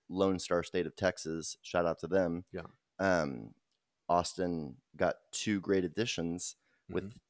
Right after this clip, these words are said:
Speaker 1: with that one. Um, or you could just view it that they're part of that problematic
Speaker 2: Mm-hmm.
Speaker 1: exodus from California and New York,
Speaker 2: Mm.
Speaker 1: and better not bring your values with you.
Speaker 2: Yeah.
Speaker 1: <laughs> No, I'm playing.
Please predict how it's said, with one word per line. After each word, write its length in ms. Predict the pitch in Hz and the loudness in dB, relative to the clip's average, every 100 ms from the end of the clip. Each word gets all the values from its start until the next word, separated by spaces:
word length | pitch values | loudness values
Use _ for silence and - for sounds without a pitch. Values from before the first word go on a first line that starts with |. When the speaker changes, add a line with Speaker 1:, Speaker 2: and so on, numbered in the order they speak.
| _ _ _ | _ _ _
Speaker 1:
with 200 | 104 95 | -4 2
that 220 | 104 110 117 | 8 8 8
one. 380 | 87 80 78 - _ _ _ _ | 2 0 -2 -8 _ _ _ _
Um, 460 | 98 98 85 73 69 - | 4 4 4 0 -6 0
or 140 | 110 104 | 4 4
you 80 | |
could 140 | 85 76 | 2 -6
just 160 | 76 | -6
view 160 | 87 80 | 0 0
it 80 | 78 | 0
that 100 | 78 | -4
they're 80 | 73 | -4
part 220 | - 76 | -4 -4
of 60 | 73 | -2
that 220 | 69 60 _ _ | -4 -4 _ _
problematic 720 | - 92 80 78 71 67 73 - | 0 2 2 0 -2 -2 -6 -6
Speaker 2:
Mm-hmm. 100 | 78 | -6
Speaker 1:
exodus 400 | 104 71 73 - | -4 -6 -4 -6
from 100 | 65 | -8
California 580 | - 71 62 82 80 71 | -4 -4 -4 -6 -4 -4
and 80 | 71 | -6
New 80 | |
York, 360 | 73 73 73 67 | -4 -2 0 -2
Speaker 2:
Mm. 60 | 92 | -6
Speaker 1:
and 140 | 90 - | -10 2
better 140 | 120 113 | 6 6
not 220 | 92 - | 4 4
bring 140 | 104 | 0
your 100 | 85 | 0
values 480 | 71 85 78 78 69 | 0 2 2 0 -2
with 220 | 85 80 | 0 4
you. 120 | - 202 | 6 6
Speaker 2:
Yeah. 960 | 196 190 - - - 427 - - 262 226 - - | 10 10 10 10 10 10 10 8 6 -2 -2 2
Speaker 1:
<laughs> 260 | - 165 143 151 - - - | 10 10 8 2 -6 -10 4
No, 180 | 120 95 | 8 8
I'm 100 | 90 | 8
playing. 300 | 90 85 | 4 4